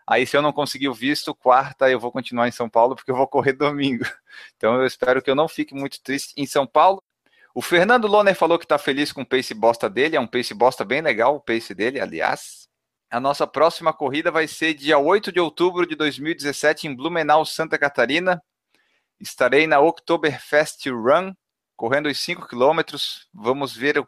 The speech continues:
como é que é que funciona esse negócio de correr no meio de uma festa de chopp em Blumenau.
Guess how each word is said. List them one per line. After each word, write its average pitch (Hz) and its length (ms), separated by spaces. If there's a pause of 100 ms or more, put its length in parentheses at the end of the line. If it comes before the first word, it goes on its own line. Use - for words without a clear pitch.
(140)
como 127 180
é 156 80
que - 140
é 147 100
que - 80
funciona 131 560
esse 127 240
negócio 120 420
de 123 80
correr 127 380 (340)
no 131 140
meio 151 340
de 147 120
uma 147 160
festa 139 440
de 127 120
chopp 139 320
em 127 40
Blumenau. 117 720